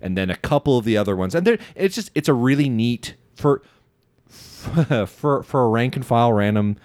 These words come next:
album, I'd say, well, whatever. But this is such a huge album, and it's so interesting to hear. You can hear a bunch of, like, Juicy, for example, has a different beat from a different producer. And so it, it,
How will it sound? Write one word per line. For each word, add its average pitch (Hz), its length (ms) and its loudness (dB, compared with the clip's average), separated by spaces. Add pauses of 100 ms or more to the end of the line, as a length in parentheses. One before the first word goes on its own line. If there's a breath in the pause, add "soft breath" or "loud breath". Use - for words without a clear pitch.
(280 soft breath)
album, 98 480 -2 (300)
I'd 90 180 -4
say, 87 360 -2
well, 90 280 0
whatever. 87 440 -2 (220 loud breath)
But 85 100 -10 (220)
this 101 200 -2
is 90 80 -4
such - 360 -6
a 95 40 -4
huge 90 440 -2
album, 85 500 -6
and 85 100 -8
it's - 140 -10
so 95 280 -2
interesting 90 420 -6
to 78 60 -8
hear. 90 280 -4 (220 loud breath)
You 107 140 -2
can 101 160 -4
hear 95 360 -2
a 87 60 -2
bunch 92 320 -4
of, 87 120 -4
like, 85 260 -8
Juicy, 131 340 -2
for 92 140 -4
example, 82 500 -8 (240 loud breath)
has 98 180 -6
a 87 40 -4
different 80 400 -6
beat 90 220 -4
from 85 160 -8
a 80 40 -6
different 78 300 -10
producer. - 480 -4 (280 soft breath)
And 107 160 -4
so 110 160 -2
it, 104 160 -6
it, 107 200 -4